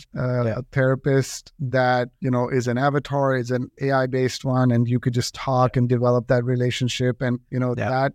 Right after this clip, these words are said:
Speaker 1: uh, that is just the holy grail. So what's your prediction on when we could have something like that?
Speaker 2: On when? That's a, that's the big
Speaker 1: <laughs>
Speaker 2: question. 'Cause, I mean, we already have, like,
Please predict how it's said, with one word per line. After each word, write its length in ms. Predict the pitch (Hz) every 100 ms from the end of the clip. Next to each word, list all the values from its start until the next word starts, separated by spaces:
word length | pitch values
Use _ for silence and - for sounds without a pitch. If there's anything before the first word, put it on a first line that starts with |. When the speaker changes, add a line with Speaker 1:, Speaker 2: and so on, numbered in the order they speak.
| -
Speaker 1:
uh, 220 | 143 139 - _ -
that 200 | 151 170
is 240 | 165 135
just 240 | 131 135 -
the 120 | 131
holy 280 | 117 135 123
grail. 240 | 127 123
So 300 | 123 131 120 -
what's 200 | 175 -
your 100 | 196
prediction 500 | 165 151 151 165 151
on 400 | 143 135 127 120
when 240 | 147 156
we 120 | 147 135
could 200 | 139 123
have 200 | 131 123
something 300 | 139 131 127
like 220 | 123 113
that? 240 | 123 - -
Speaker 2:
On 240 | 131 113
when? 420 | 113 120 113 104 107 - - -
That's 180 | 123 151
a, 120 | 131
that's 260 | 120 127
the 140 | 180 127
big 160 | 120 - _
Speaker 1:
<laughs> 60 |
Speaker 2:
question. 480 | - - - 107 104
'Cause, 220 | 104 139
I 140 | 127 135
mean, 160 | 143
we 120 | 135 139
already 280 | 151 139
have, 360 | 110 117 123 113
like, 420 | 110 101 95 -